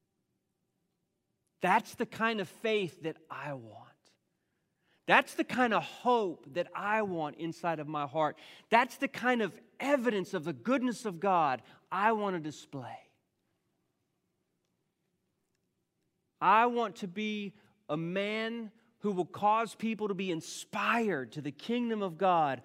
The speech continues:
to do greater things that I could ever possibly do. I want people to stand up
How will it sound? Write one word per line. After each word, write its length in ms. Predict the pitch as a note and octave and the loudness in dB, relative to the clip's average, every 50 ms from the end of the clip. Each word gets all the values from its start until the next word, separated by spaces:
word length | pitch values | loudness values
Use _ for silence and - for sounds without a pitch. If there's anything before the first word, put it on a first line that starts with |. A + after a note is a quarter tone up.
| - - - _ | -14 -20 -16 _
to 100 | - G#3+ | -6 -4
do 180 | F3+ F3 G#3+ G3+ | -2 -2 -2 -2
greater 600 | D#3 B2+ C#3 D#3+ F#3+ B3 C#4 D#4 E4 D#4 D#4+ D4+ | -4 -6 -8 -2 4 6 6 6 6 4 0 0
things 400 | - - C4+ C4+ C#4 C4+ A#3+ F#3 | 0 0 0 0 2 0 0 2
that 100 | A#3 A#3+ | 4 4
I 100 | A#3+ B3+ | 4 4
could 160 | A#3 B3 A3 | 2 2 0
ever 200 | A#3+ A#3 G#3+ G#3 | 0 2 0 -2
possibly 760 | F3+ - - - - D4 D#4 B3 - - B3 G3 F#3+ F3+ F#3 | -4 -4 -4 0 0 0 0 0 -4 -6 -6 -2 0 0 0
do. 380 | E3+ D#3+ G3 G3+ F#3+ D#3 C3+ B2 - - - - | 0 2 2 4 4 2 0 -4 -10 -12 -4 4
I 120 | - A#3 | 4 6
want 240 | C4+ D4+ C#4+ A3+ - | 6 6 2 2 2
people 240 | C4 C#4+ C4+ C4+ B3+ | 2 2 2 2 -2
to 80 | A3+ | -4
stand 500 | - - - - B3+ C4 C#4 C#4 C4+ B3+ | -4 -6 -2 0 2 4 4 4 4 6
up 260 | B3+ A#3+ A3+ - - | 6 6 6 4 0